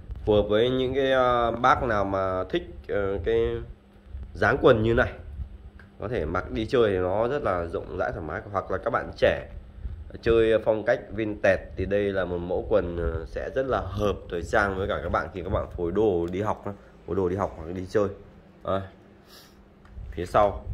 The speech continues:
thiết kế đó, túi trơn, không có, ờ, thêu hoặc may những cái đường chỉ, ờ, tạo hoa văn như là một số hiệu khác nhé. Đó,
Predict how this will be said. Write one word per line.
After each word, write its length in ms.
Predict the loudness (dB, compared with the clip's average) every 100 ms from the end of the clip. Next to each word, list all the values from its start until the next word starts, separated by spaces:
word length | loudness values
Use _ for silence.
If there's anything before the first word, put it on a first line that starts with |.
| -2 0 0 0 0 -2 -4
thiết 80 | -6
kế 280 | 0 2 2 -2 -6
đó, 240 | -6 -6 -6 -10 -14 -20 -20 -16 -16 -18 -20 -20 -20 -14 -6
túi 200 | -4 -4 4
trơn, 300 | 6 6 4 -2
không 220 | -2 0
có, 320 | 4 6 8 8
ờ, 340 | 6 4 2 -2 -8 -18 -20 -20 -20 _ -20 0
thêu 240 | 2 4
hoặc 220 | 4 0
may 280 | 0 2 4
những 140 | 2
cái 60 | 0
đường 240 | 0 -2 -2
chỉ, 320 | -2 -2 -4
ờ, 220 | -6 -8 -2
tạo 180 | -2 2
hoa 160 | 2
văn 420 | 4 4 2 -2 -4
như 140 | -2
là 120 | -2
một 240 | -4 -8 -12
số 280 | -8 -6
hiệu 240 | -2 -2 -4
khác 260 | -2 -2 -2
nhé. 100 | -8 -10 -20 -20 -20 -16 -16 -16 -20 -20 -20 -20 -20 -16 -14 -10 -4
Đó, 200 | -2 -2